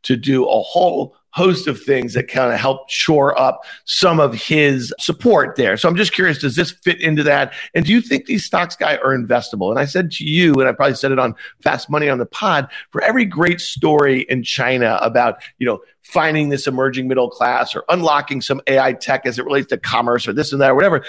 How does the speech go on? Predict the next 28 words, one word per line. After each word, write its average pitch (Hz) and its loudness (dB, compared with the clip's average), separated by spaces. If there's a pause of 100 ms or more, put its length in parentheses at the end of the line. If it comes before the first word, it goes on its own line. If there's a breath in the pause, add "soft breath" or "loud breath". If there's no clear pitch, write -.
(280 loud breath)
there's 214 2
equally 226 2
good 175 2
stories 147 2
in 135 0
other 135 0
places 135 -4
around 123 2
the 117 0
world 117 2
where 113 0
you 113 0
don't 123 2
have 113 -2
the 104 0
risk, 104 2
right, 110 2
of 104 0
the 110 2
government 110 0
coming 110 0
in 107 2
and 95 -2
cracking 110 -2
down 107 0 (240 loud breath)
and 143 0
really 196 4 (160 loud breath)
just 175 0